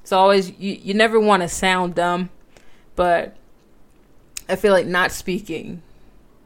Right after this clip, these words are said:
makes you sound dumb. But also, like, ideas just don't pop out of nowhere.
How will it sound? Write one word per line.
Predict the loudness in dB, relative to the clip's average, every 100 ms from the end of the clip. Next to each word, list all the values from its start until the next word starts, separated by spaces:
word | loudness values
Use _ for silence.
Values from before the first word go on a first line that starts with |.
| _
makes | -6 -6 -6
you |
sound | -4 -2 -2 -2
dumb. | -4 -4 -8 -14 -20 -20 -20 -20 -20 -20 -18 -16 -18 -18 -20 -20 -20 -20 -20 -20 -20 -20 -20 -20 -20 -20 -20 -20 -16 -4
But | 2
also, | 2 2 0 0
like, | 0 0 -2 -12 -20 -20 -20 _ _ _ _ -12 -2
ideas | 0 2 0
just | 0 -4
don't | -4 -4
pop | -4 0 2 0 -8 -10 -18 -20 -20 -20 -20 _ -20 -4 0
out | 2
of | 0
nowhere. | -2 -4 -6 -14